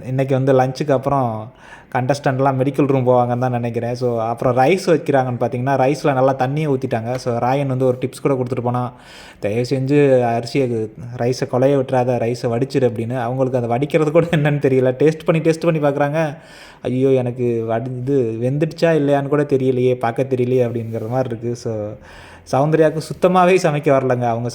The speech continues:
சமைச்சு வந்து கண்டஸ்டன்ட் வந்து எப்படி சாப்-, சாப்பிட போறாங்கன்னு தெரியல. அங்கிட்டு ஜாக்லின் போய் சொல்லிக்கிட்டு இருக்காங்க,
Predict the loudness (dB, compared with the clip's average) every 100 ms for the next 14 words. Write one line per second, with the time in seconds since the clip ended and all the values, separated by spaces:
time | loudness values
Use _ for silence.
0 | -4 -4 -2 -2 -2 -2 -4 -4 -4 -4
1 | -2 -2 -2 -2 -2 -4 -16 -6 -4 -2
2 | -2 -2 -4 -4 -4 -2 -2 -2 -6 -20
3 | -18 -8 -6 0 0 2 -2 2 2 2
4 | -2 -2 -2 -4 -4 -6 -6 -6